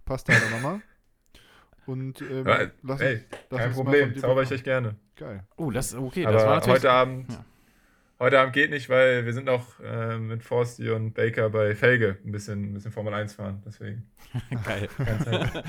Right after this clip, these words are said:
Speaker 1: <laughs> Okay.
Speaker 3: Ich,
Speaker 1: Ja,
Speaker 3: lass
Speaker 1: ja,
Speaker 3: es
Speaker 1: gut.
Speaker 3: euch gut gehen, das finde ich gut. Ja.
Speaker 1: Okay, ähm, wie Formel eins fahren?
Speaker 2: Ja, Felge hat so einen,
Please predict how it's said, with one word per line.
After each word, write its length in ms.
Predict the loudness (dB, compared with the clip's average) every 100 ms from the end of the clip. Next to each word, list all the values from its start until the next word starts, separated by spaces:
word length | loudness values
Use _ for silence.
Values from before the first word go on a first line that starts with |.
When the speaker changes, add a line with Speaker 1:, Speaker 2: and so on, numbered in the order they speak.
| -6
Speaker 1:
<laughs> 180 | -8 -8
Okay. 360 | -12 -8 -8 -6
Speaker 3:
Ich, 100 | 0
Speaker 1:
Ja, 60 | 2 4
Speaker 3:
lass 20 | 2
Speaker 1:
ja, 140 | 4 4
Speaker 3:
es 40 | 4
Speaker 1:
gut. 80 |
Speaker 3:
euch 140 | 0 -2
gut 160 | -6 -4
gehen, 180 | -6 -4
das 180 | -4
finde 140 | -4 -6
ich 60 | -4
gut. 160 | -6 -8 -18
Ja. 100 | -18 -20 -20 -20 -20 -20 -20 -20 -14
Speaker 1:
Okay, 320 | -12 -6 -4 -4 -6
ähm, 560 | -6 -6 -8 -10 -16 -20 _ -20 -20 -20 -10
wie 160 | -8
Formel 300 | -8 -8 -8
eins 220 | -10 -14 -14
fahren? 260 | -16 -16 -20 _ _ _ _ _ _ _ _ _ _ _ _ _ _ _ _
Speaker 2:
Ja, 320 | 6 8 6
Felge 300 | 4 4 6
hat 140 | 2
so 100 | 0
einen, 600 | -6 -6 -6 -8 -10 -14